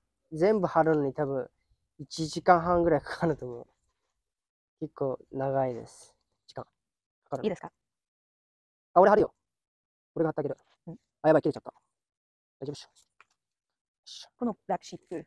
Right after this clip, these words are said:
Speaker 2: ちょっと小さい。
Speaker 1: 小さいよ。
Speaker 2: うん。
Speaker 1: だから後で、
Speaker 2: うん。
Speaker 1: 後で切れば。
Speaker 2: うん。
Speaker 1: ちょっと、ちょっと、もうちょっと、レールない。よいしょ。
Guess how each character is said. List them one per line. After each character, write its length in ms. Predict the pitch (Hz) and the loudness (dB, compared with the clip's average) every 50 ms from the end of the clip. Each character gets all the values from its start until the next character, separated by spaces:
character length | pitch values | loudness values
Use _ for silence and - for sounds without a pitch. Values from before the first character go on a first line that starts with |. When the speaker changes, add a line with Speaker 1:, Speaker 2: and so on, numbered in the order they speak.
| _ _ | _ _
Speaker 2:
ち 80 | - - | -18 -14
ょ 20 | |
っ 40 | - | -8
と 180 | - 180 - - _ _ _ _ _ _ | -6 -6 -6 -8 _ _ _ _ _ _
小 160 | - - 196 196 | -14 -14 -12 -8
さ 140 | - - | -8 -8
い。 120 | 196 190 - - - - | -10 -10 -14 -14 -8 -6
Speaker 1:
小 60 | 165 | -2
さ 120 | - 135 | -2 -2
い 60 | 131 | 0
よ。 60 | 139 151 | 0 0
Speaker 2:
う 20 | |
ん。 40 | 147 | 2
Speaker 1:
だ 40 | 156 | 4
か 60 | 151 | 6
ら 60 | 165 | 6
後 80 | 180 - | 6 6
で、 80 | 180 156 | 4 4
Speaker 2:
う 20 | |
ん。 40 | 156 - | 4 2
Speaker 1:
後 100 | - 175 | 0 -2
で 60 | 156 | -2
切 100 | - 165 | -2 0
れ 40 | 139 | -2
ば。 100 | - - - _ | -2 -2 -4 _
Speaker 2:
う 80 | - 156 | -8 -8
ん。 60 | 170 | -8
Speaker 1:
ち 20 | - | -10
ょ 20 | |
っ 720 | _ _ _ _ _ _ _ _ _ _ _ _ - - | _ _ _ _ _ _ _ _ _ _ _ _ -20 -20
と、 80 | - - | -20 -20
ち 160 | - - - | -20 -20 -20
ょ 0 | |
っ 20 | - | -20
と、 60 | _ _ _ _ 160 | _ _ _ _ -20
も 40 | 160 | -20
う 20 | |
ち 40 | - | -20
ょ 20 | |
っ 100 | _ _ | _ _
と、 80 | - 160 | -10 -8
レ 40 | 170 | -8
ー 20 | |
ル 80 | 175 175 | -8 -8
な 60 | 160 | -10
い。 20 | |
よ 60 | - _ _ _ _ _ _ _ _ _ _ | -14 _ _ _ _ _ _ _ _ _ _
い 20 | - | -20
し 60 | |
ょ。 40 | - | -20